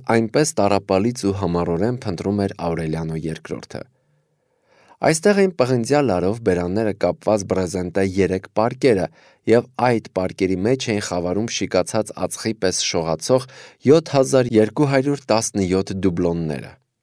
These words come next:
Գանձի հայտնաբերումը ասես բոցավառված կրակ էր գիշերվա խավարում։ Սակայն աղքատության տարիներին փայփայած երազանքն իրականացնելու և հռոմ վերադառնալու փոխարեն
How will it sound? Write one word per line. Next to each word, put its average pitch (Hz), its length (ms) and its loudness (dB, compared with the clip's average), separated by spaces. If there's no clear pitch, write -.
Գանձի 120 400 4
հայտնաբերումը 123 840 2
ասես 120 500 0
բոցավառված 101 880 0
կրակ 113 360 0
էր 80 100 -2
գիշերվա 80 460 -4
խավարում։ 76 480 -8
Սակայն 175 380 2
աղքատության 131 800 0
տարիներին 101 640 2
փայփայած 165 520 2
երազանքն 135 560 2
իրականացնելու 117 800 2
և 107 240 2
հռոմ 117 320 2
վերադառնալու 90 720 0
փոխարեն 98 540 0